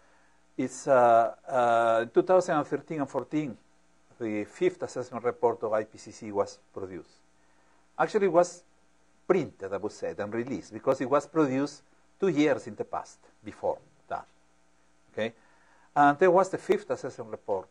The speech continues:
A R five. The other one used to be the A R four,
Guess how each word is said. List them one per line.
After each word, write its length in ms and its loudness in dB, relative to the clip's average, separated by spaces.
A 160 -2
R 80 -2
five. 320 0
The 160 4
other 180 6
one 180 2
used 160 -8
to 60 -20
be 120 -6
the 160 -4
A 80 0
R 40 -8
four, 300 -2